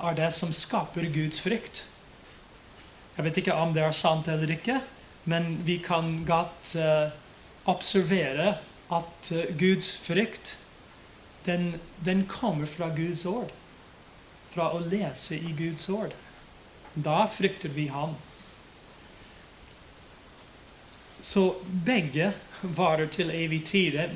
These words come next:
enten du snakker om, eh, frykt for Gud, eller Guds ord selv.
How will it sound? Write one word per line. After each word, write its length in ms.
enten 320
du 100
snakker 460
om, 240
eh, 200
frykt 380
for 160
Gud, 380
eller 280
Guds 320
ord 240
selv. 380